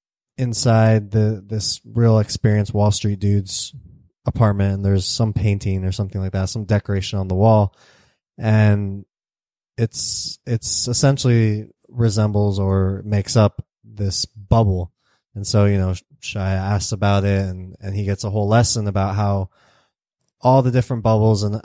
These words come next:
you know, I don't remember exactly if he talked about the tulip bubble, which is really the first recorded bubble that we've ever had,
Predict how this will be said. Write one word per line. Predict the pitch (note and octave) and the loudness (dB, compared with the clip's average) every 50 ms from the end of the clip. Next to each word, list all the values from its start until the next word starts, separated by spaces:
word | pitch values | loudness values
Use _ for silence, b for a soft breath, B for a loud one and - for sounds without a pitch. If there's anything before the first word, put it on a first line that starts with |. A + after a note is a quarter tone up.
| _ _ _ _ _ _ _ - | _ _ _ _ _ _ _ -10
you | B2 A#2+ | -6 -4
know, | A2+ G#2+ | -2 0
I | G#2+ G#2+ | 0 2
don't | A#2+ B2 A#2+ A#2+ | 2 0 0 0
remember | A#2+ A#2+ A#2+ A2+ A2+ A2+ | 0 0 2 2 2 0
exactly | A2 G2+ G#2+ A2 G#2+ G#2 - A#2+ | 0 2 2 2 2 2 2 0
if | G#2+ - | -2 0
he | A#2+ | 0
talked | - A#2 G#2+ G2+ - | 0 0 0 0 -2
about | G#2 G2 G2+ G2 | -2 -2 -2 -2
the | - G2+ | -2 -4
tulip | - - A#2+ A2+ A2 A2 F#2 | -2 0 2 2 2 0 0
bubble, | G#2 G#2+ G#2 G2+ G#2 G#2 G#2 G#2 G#2 | 0 0 2 2 2 2 2 2 0
which | F#2+ G2+ - - | -2 -2 -2 -2
is | G#2 G2 F#2+ F#2 - - _ _ G2+ G#2 G2+ F#2+ F#2+ G#2+ | -2 -2 -2 -4 -6 -10 _ _ _ -20 -20 -18 -8 -2
really | A#2 A#2+ A#2 A2 | 2 2 2 2
the | G2+ G#2 | 2 0
first | - - A#2 G#2+ F#2+ - _ - | 0 2 2 2 0 -2 _ -6
recorded | G#2 G2+ - - A#2+ A2+ G#2+ G2+ F#2 | -6 -6 -2 2 2 2 2 2 0
bubble | G#2 G2 F#2+ G2+ G2 | -2 -2 0 -2 -2
that | G2 G2 | -2 -4
we've | F#2+ G2+ F#2+ G#2 | -6 -4 -2 -2
ever | G2+ F#2+ F#2+ F#2 | -2 0 0 2
had, | G2+ A2 G#2+ G#2 G2+ G2+ G2 F#2+ | 2 4 4 4 2 0 -2 -6